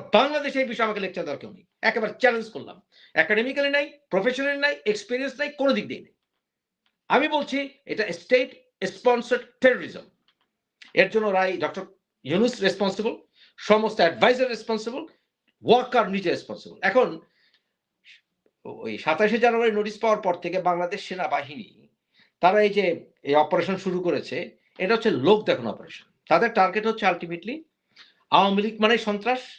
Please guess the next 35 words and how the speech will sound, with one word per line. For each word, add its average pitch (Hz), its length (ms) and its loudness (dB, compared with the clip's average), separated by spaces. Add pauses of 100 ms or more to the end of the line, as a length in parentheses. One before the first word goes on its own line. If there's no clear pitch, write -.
(120)
ছাত্রলীগ 190 460 -2
মানেই 226 200 0
সন্ত্রাস, 220 480 -4 (320)
এদেরকে 214 300 2
টার্গেট 214 380 -2
করো, 247 140 -4
সিভিলিয়ান 214 500 -4
হোক, 254 140 -2
সিভিলিয়ান 208 380 2
হলেও 285 180 4
সন্ত্রাস, 277 400 2 (380)
এবং 214 260 2
তাদেরকে 214 300 0
নথিভুক্ত 233 460 -4
করো, 285 360 2 (200)
তাদের 202 220 2
ইন্টারনেট 220 440 -2
অ্যাক্টিভিটিস 240 480 -4
বন্ধ 247 200 0
করো, 262 240 2
তাদের 185 220 -4
সব 214 200 -4
লিস্ট 226 280 -4
আপ 269 140 -2
করো, 277 180 2
তাদের 214 260 -2
কথা 208 200 -4
বলার 254 140 0
অধিকার 254 280 0
কেড়ে 254 220 2
নাও, 294 260 2 (420)
তাদের, 214 480 2
আহ, - 440 -4
আহ, 143 100 -4 (120)
তাদের 175 260 2